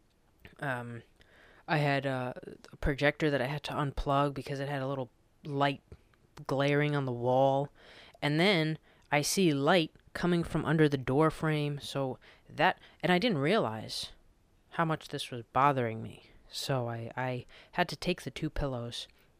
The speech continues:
Uh, well, I unpl-, I unplugged the projector. Um, I tried not to look at the charging lights, which wasn't very hard. They were pretty, pretty low level. But then, uh, the door that I was next to, I could see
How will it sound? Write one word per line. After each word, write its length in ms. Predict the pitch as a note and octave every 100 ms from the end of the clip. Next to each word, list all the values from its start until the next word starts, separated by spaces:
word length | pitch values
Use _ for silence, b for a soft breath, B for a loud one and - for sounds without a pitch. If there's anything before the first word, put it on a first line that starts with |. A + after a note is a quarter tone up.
| B B -
Uh, 80 | C3+
well, 140 | D3+
I 80 | D3
unpl-, 220 | D3 - -
I 180 | D3 D3
unplugged 500 | D#3+ - G3+ G3 D#3+
the 80 |
projector. 640 | F3+ - C3+ A#2 - A2 A2 - _ _ B B B B B -
Um, 200 | C3+ A#2
I 60 | B2+
tried 360 | - E3 E3
not 160 | D3+ C3+
to 80 | C#3
look 200 | C#3 C#3
at 60 |
the 60 | -
charging 480 | - C#3 C3+ B2 A2+
lights, 320 | A2+ A2 -
which 140 | F3+
wasn't 220 | G#3+ F#3+ C#3
very 140 | B2+
hard. 220 | B2 A#2+
They 80 | B2
were 120 | B2
pretty, 500 | - - F3 C#3+ B2+ - -
pretty 280 | E3+ B2+ A#2+ -
low 440 | C3+ C3+ B2+ B2 - -
level. 520 | C#3+ C3 B2 A#2+ A2+ _ B B B B B B B -
But 140 | D#3+
then, 300 | D#3+ D#3+ D3
uh, 220 | C#3 C3+ C3
the 140 | C3
door 580 | C3+ D3+ E3+ A3 C3+ - - -
that 100 | C#3
I 80 |
was 180 | C3 C3
next 260 | C3 B2+ -
to, 140 | C3+
I 100 | -
could 180 | C3+ C3+
see 640 | - - G3+ F#3 C3 B2